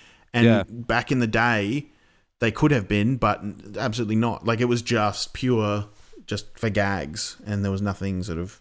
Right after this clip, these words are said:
Speaker 1: in there interesting.
Speaker 2: No, I mean, I'm even trying to think to the, you know, climax of the episode where they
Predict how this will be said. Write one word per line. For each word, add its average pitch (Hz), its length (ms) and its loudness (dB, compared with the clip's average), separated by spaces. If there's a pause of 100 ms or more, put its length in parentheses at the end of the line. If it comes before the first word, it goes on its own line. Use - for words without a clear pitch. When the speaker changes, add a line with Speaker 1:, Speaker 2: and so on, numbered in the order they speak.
(420)
Speaker 1:
in 120 160 2
there 87 180 -2
interesting. 92 500 -6 (120)
Speaker 2:
No, 196 320 2
I 151 60 2
mean, 160 220 0
I'm 151 160 0
even 185 240 2
trying 143 280 0
to 127 60 -2
think 135 260 -2
to 139 160 0
the, 117 360 0
you 131 140 0
know, 113 240 2 (320)
climax 135 680 0
of 120 120 -4
the 120 160 2
episode 113 380 0
where 104 120 0
they 101 240 -2